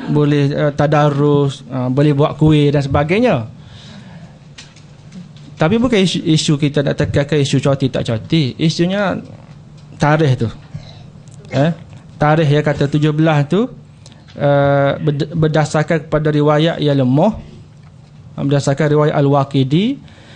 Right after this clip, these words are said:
Dan berdasarkan pemahaman kepada wa ma anzalna ala abdina tadi. Dalam tafsir Indonesia,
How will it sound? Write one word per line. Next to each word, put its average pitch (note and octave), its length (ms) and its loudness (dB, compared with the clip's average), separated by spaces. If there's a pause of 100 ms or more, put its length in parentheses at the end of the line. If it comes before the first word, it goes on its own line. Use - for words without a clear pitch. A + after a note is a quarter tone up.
(260)
Dan A3 160 2
berdasarkan G#3+ 480 0
pemahaman G#3 640 4
kepada D#3+ 960 0
wa E3 240 2
ma F3+ 240 0
anzalna E3+ 640 0
ala D#3 320 0
abdina D#3 400 0
tadi. B2+ 240 -2 (880)
Dalam F3+ 400 2
tafsir F3+ 480 0
Indonesia, D#3 720 2